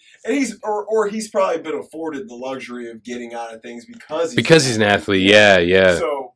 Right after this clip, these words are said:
Speaker 2: You get, you get a pass.
Speaker 1: you get a pass. "Hey, I need you rested for Friday." You know,
Speaker 2: Yeah,
Speaker 1: that,
Speaker 2: yeah, you
Speaker 1: that
Speaker 2: gotta
Speaker 1: type
Speaker 2: make
Speaker 1: of
Speaker 2: weight.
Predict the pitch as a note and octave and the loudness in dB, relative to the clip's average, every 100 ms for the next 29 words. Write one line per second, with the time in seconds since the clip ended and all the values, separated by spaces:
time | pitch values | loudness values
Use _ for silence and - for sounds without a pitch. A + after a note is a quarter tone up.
0 | - G2 A2 A2 G#2+ G#2 G#2+ F2+ G#2 G2+ | -6 2 4 4 2 4 4 4 4 4
1 | F#2 - D3 C#3+ D3 C#3 C3+ - D3+ C#3+ | 2 -2 -6 -4 -4 -2 -4 -4 -4 -2
2 | C3+ C#3 C#3 B2 C3 A#2+ A#2 A2+ C#3+ - | -2 -4 -8 -10 -14 -16 -16 -8 -6 -6
3 | A#2 - - F#3+ E3+ D3 - - G#2+ A2 | -16 -12 -4 2 2 0 -6 0 6 8
4 | G#2+ G2 F#2+ A2 A2 A#2+ D3+ D#3+ D#3+ C#3+ | 8 8 8 6 6 6 8 10 8 8
5 | D3 C3+ G2+ | 8 8 6